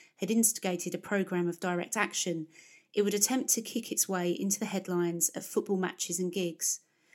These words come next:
Chart bands such as Sham sixty-nine, Madness and The Specials had concerts disrupted.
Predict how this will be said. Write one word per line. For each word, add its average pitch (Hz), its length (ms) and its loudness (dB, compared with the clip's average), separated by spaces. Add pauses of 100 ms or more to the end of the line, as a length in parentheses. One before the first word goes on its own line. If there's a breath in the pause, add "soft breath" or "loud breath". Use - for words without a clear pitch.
(320 soft breath)
Chart 247 380 4
bands 190 340 6
such - 240 2
as 180 60 -2
Sham 202 340 4
sixty-nine, 208 880 6
Madness 196 640 6
and 185 60 4
The 175 40 2
Specials 180 560 4
had - 180 -4
concerts - 500 4
disrupted. - 800 0